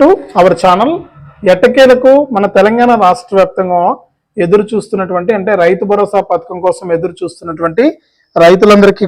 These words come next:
కూడా మన సీఎం రేవంత్ రెడ్డి గారు అదిరిపోయే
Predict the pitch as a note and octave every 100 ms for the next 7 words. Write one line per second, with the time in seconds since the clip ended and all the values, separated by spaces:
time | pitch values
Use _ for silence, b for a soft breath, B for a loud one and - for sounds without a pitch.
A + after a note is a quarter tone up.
0 | - F#3+ C#4+ - _ _ E3+ E3 D3+ -
1 | G3 G#3 B3+ - - E3 F3 G3 G3 F3
2 | F3 F3 C#4 - b b - E3+ F#3+ A#3+
3 | G#3+ A3+